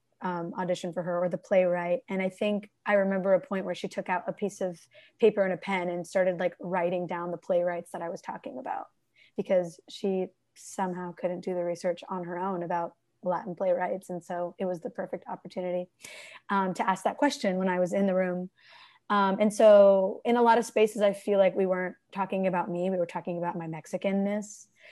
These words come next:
um, except at Michigan. Um, when I was auditioned by the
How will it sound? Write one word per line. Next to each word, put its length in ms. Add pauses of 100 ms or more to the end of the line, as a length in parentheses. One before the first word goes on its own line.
(800)
um, 360
except 600
at 140
Michigan. 520 (380)
Um, 260
when 120
I 80
was 140
auditioned 580
by 640 (160)
the 540